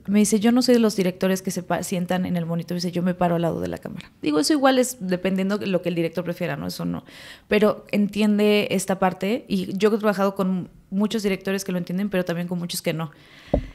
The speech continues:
Entonces, te pueden decir como, ay, cualquier cosa, como de, "Oye, llegas a preguntar algo", y te contestan con una mala cara, y si tú te lo tomas personal, ya valió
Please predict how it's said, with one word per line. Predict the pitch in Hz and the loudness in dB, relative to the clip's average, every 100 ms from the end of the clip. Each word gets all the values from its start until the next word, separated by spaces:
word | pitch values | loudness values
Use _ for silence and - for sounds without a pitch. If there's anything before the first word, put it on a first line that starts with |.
| - - _ - | -20 -20 _ -2
Entonces, | 202 214 208 202 208 202 - | 2 2 4 4 4 2 -2
te | - | -2
pueden | 185 220 226 | 4 4 6
decir | 220 190 214 | 4 2 -2
como, | 190 208 196 185 | -2 -2 0 2
ay, | 220 240 - - | 2 0 -6 -10
cualquier | - 202 208 | -4 -2 -2
cosa, | 202 202 226 | -2 -4 -4
como | 202 202 | -2 0
de, | 202 254 | 0 0
"Oye, | 254 | -2
llegas | 247 269 269 | 0 -2 -2
a | |
preguntar | 214 196 190 214 | 0 0 4 4
algo", | 202 214 233 | 4 2 0
y | 196 | 0
te | 208 | -4
contestan | 208 185 208 226 | -6 -4 -4 -4
con | 233 185 | -4 -2
una | 196 | 0
mala | 196 190 | 0 -2
cara, | 190 190 214 | -2 -2 -2
y | 196 | -4
si | 196 | -6
tú | - 220 | -2 0
te | 277 | 2
lo | 240 | 2
tomas | 208 196 | 2 0
personal, | - 190 175 175 196 | 0 -2 0 0 0
ya | 214 | 0
valió | 214 208 202 196 | 0 0 -2 -4